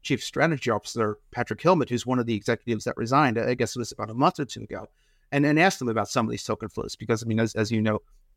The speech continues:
good journalistic practice is always to, um, give someone you're writing a story about a chance to respond, um, in case we make errors or they want to provide clarification, and so on and so forth. And,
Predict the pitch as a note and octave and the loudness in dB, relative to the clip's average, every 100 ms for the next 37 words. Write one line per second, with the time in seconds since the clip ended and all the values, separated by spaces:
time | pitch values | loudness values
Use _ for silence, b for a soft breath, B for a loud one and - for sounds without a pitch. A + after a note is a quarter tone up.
0 | _ - B2+ A2+ A2 A2 - - G#2+ - | _ -2 0 4 4 2 -2 0 0 0
1 | A#2 A2+ G#2 G2+ G#2+ G#2 G2 - - A2+ | -2 -4 -2 0 2 2 0 -8 -4 0
2 | A2 G#2+ _ - _ - G#2+ G#2+ G#2+ _ | 0 -2 _ -20 _ -4 -4 -4 -8 _
3 | - G#2+ - A2+ A2 G#2+ G#2+ - C#3+ A#2 | 0 0 2 0 2 0 0 4 4 2
4 | - B2+ G2+ - A2+ - C#3+ G#2 G#2 - | -2 -4 -4 -4 -4 2 2 2 -6 -8
5 | G2+ G2+ G#2 G2+ - G#2 G2+ A#2+ B2+ B2 | -6 -6 -4 -4 -4 -8 -2 0 2 2
6 | A2 G2+ - A2 - G#2 G#2 G#2 G#2+ G#2 | 0 -2 -4 -10 -10 -4 -2 0 -2 -4
7 | - C3+ A#2 A#2 G#2+ G#2 A#2+ A2 - D#3+ | 0 0 2 0 -2 -4 -6 -4 0 0
8 | - G#2 - | 0 -4 -4